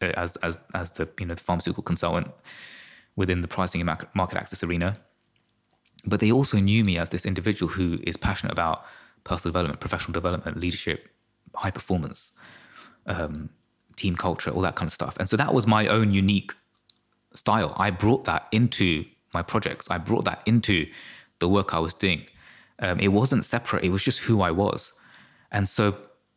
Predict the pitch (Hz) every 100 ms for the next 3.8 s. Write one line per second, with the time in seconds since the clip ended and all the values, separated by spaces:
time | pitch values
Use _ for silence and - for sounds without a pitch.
0 | - 156 156 135 156 156 117 92 95 107
1 | 139 127 104 113 151 104 76 69 - -
2 | _ _ _ _ _ _ _ _ _ _
3 | - - 113 117 127 117 110